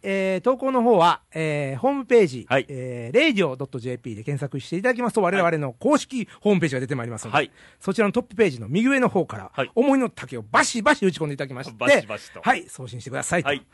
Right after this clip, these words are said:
Speaker 1: で、二つ目はファックス。今日もね、ファックス来てましたね。イラストリでいいですよ。
Speaker 2: はい。
Speaker 1: えー、ファックス番号は、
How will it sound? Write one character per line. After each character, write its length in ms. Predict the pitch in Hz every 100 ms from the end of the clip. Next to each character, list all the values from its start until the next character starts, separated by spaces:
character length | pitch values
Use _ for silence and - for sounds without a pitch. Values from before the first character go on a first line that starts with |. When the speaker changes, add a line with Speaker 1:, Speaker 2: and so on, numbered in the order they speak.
| _ -
Speaker 1:
で、 60 | 170
二 180 | 311
つ 120 | 294 294
目 120 | 262
は 140 | 240
フ 100 | -
ァ 60 | 196
ッ 40 | -
ク 100 | -
ス。 140 | -
今 120 | - 262
日 60 |
も 60 | 262
ね、 100 | 214
フ 60 |
ァ 40 | 247
ッ 40 |
ク 120 | 254 262
ス 60 |
来 80 | -
て 80 | 240
ま 100 | 254
し 60 |
た 60 | 226
ね。 340 | 214 220 220
イ 20 | 190
ラ 100 | 180
ス 60 |
ト 80 | 185
リ 60 | 175
で 100 | 165
い 120 | 160
い 20 |
で 80 | 233
す 100 | -
よ。 80 | 196
Speaker 2:
は 260 | 226 285
い。 80 | 139 - - -
Speaker 1:
え 200 | 151 143
ー、 20 |
フ 60 | 135
ァ 40 |
ッ 40 | 214
ク 100 | 156
ス 100 | 202
番 180 | 214
号 140 | 175 143
は、 240 | 170 180